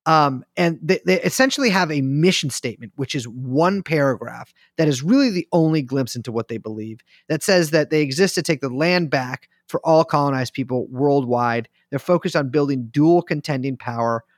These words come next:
which, you know, we love to, that dings something in our head when we hear that, uh, f-, of and for the colonized masses, uh, a-, and then a bunch of just, like,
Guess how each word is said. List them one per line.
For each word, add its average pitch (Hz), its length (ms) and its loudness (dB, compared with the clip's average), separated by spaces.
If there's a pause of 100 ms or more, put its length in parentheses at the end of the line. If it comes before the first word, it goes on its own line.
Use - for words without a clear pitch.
(140)
which, - 380 -8
you 127 160 -4
know, 127 160 -2
we 123 140 -2
love 120 260 -4
to, 117 220 -10
that 127 180 -8
dings 123 260 -6
something 123 240 -6
in 123 80 -2
our 123 140 0
head 127 200 -2
when 127 100 -2
we 127 100 -2
hear 131 180 0
that, 120 320 -2 (460)
uh, 127 460 2 (140)
f-, - 200 -20
of 170 260 6
and 139 100 -2
for 147 220 0
the 127 80 2
colonized 123 500 -4
masses, 127 600 -4 (100)
uh, 120 300 -2 (180)
a-, 147 180 -10
and 175 140 -2
then 175 80 2
a 160 80 4
bunch 139 280 -2
of 120 120 -4
just, - 320 -8
like, 110 160 -18